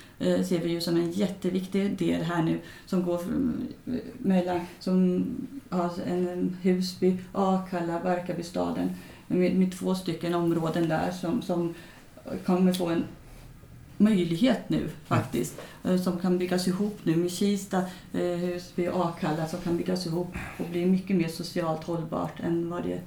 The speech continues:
Speaker 1: har varit tidigare. Så vi, eh, den sociala hållbarheten ser vi som en absolut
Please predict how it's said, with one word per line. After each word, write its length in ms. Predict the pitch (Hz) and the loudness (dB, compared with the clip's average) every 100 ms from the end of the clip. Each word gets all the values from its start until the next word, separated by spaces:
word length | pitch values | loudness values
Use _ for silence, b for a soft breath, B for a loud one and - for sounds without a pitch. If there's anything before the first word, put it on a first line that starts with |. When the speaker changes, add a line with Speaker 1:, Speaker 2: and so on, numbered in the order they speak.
| B - | B -8
Speaker 1:
har 100 | 170 | -4
varit 280 | 170 175 - | -2 -2 -2
tidigare. 540 | 175 170 185 190 - - - - - - - - - - | -2 0 -2 -2 -2 -6 -12 -18 -20 -20 -20 -20 -20 -20
Så 140 | - - | -10 -4
vi, 360 | 180 185 185 - B B - | 0 2 0 -2 B B -6
eh, 160 | - 185 - | -2 0 0
den 160 | 180 | 0
sociala 360 | 190 185 190 185 | 0 -2 0 2
hållbarheten 580 | 185 175 170 170 170 165 | 2 2 -2 -4 -6 -6
ser 140 | 175 | -6
vi 100 | 170 | -6
som 160 | 165 180 | -6 -6
en 100 | - | -6
absolut 380 | 175 180 185 | -6 -8 -8